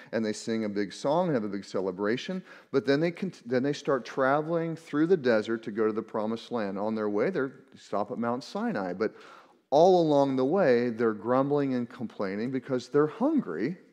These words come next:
and they're thirsty. It's legitimate concerns and needs. But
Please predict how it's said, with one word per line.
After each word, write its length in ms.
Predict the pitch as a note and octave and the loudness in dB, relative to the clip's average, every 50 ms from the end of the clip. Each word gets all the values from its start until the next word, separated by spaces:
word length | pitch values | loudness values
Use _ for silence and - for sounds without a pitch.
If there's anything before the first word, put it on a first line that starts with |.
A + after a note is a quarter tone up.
| _ _ _ _ _ _ _ B2+ | _ _ _ _ _ _ _ -2
and 120 | B2+ C3+ | 0 0
they're 120 | C#3 C#3 | 0 0
thirsty. 640 | C#3 - - F3 E3+ D#3+ - - - - E2 - - _ _ _ _ _ _ _ _ _ | -2 -2 -2 0 0 0 -2 -6 -10 -12 -12 -12 -14 _ _ _ _ _ _ _ _ _
It's 100 | - E4 | -4 0
legitimate 720 | F4 D#4+ F3 - C#3+ C#3+ C3+ C3+ B2+ A#2+ A2 - - - | 0 0 2 2 2 2 4 4 2 2 0 -2 -6 -8
concerns 800 | - A2+ A2+ - - B2 A#2 A2+ A2+ A2 A2 G#2+ - - - - _ _ _ _ _ _ _ - | -8 -8 -8 -8 -4 -2 0 0 0 0 -2 -4 -6 -10 -16 -20 _ _ _ _ _ _ _ -4
and 220 | A2 A#2+ G#2+ G2+ | -2 -2 0 0
needs. 440 | G#2 G#2 G2+ A#2 D3 D#3+ D#3 - - - - - - - - - - _ | -2 -2 -2 -2 -2 -4 -6 -12 -20 -20 -20 -20 -20 -20 -20 -20 -20 _
But 280 | - D3 D#3+ D#3+ D#3 | 4 8 10 10 10